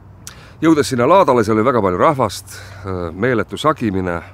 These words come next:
Isa ja ema ütlesid, et ma ei tohiks ära kaduda, loomulikult ma tegin seda. Ma lihtsalt kadusin nende käest ära ja ühel hetkel koos selle rahvaga tungeldes jõudsin ma ühe vineerist ehitatud, äh, müügiputka juurde, kus müüdigi Mišasid.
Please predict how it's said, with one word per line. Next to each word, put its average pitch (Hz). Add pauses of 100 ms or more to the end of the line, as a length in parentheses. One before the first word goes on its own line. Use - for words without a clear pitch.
(520)
Isa 107
ja 107
ema 107
ütlesid, 92
et 82
ma 101
ei 95
tohiks 90
ära 139
kaduda, 92
loomulikult 92
ma 85
tegin 127
seda. 87 (920)
Ma -
lihtsalt 85
kadusin 123
nende 101
käest 101
ära 95
ja 90 (680)
ühel 127
hetkel 107 (580)
koos 107 (340)
selle 101
rahvaga 110
tungeldes 104
jõudsin 107
ma 92 (540)
ühe 95
vineerist 113
ehitatud, 95
äh, 90
müügiputka 104
juurde, 92
kus 82
müüdigi 92
Mišasid. -